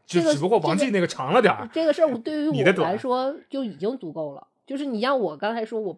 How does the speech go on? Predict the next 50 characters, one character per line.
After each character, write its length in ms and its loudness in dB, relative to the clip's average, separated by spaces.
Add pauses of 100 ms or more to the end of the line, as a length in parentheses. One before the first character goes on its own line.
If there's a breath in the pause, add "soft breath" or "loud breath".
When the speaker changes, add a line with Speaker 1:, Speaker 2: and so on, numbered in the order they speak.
(120)
Speaker 2:
我 80 -8
第 180 -8
一 40 -8
想 180 -4
法 100 -2
肯 140 -10
定 260 -12
都 120 -6
不 180 -10
是 80 -8
说 160 -6
去 100 -16
买 140 -8
彩 140 -14
票 180 -10
或 100 -12
什 80 -18
么， 140 -20
我 80 -16
第 140 -10
一 40 -8
想 140 -4
法 80 -2
我 80 -4
可 100 -8
能 80 -10
就 100 -6
拿 180 -10
着 100 -8 (180 loud breath)
赶 140 0
紧 100 -6
照 200 0
一 20 -4
照， 80 -8
哎， 180 -6 (120)
我 120 -8
平 200 -6
时 100 -8
看 160 -8
不 60 -8
到 80 -2
的 80 -2
东 120 -4
西 80 -6
他 60 -10
们 100 -8
都 140 -2
在 120 -4
那 100 -14
儿。 40 -20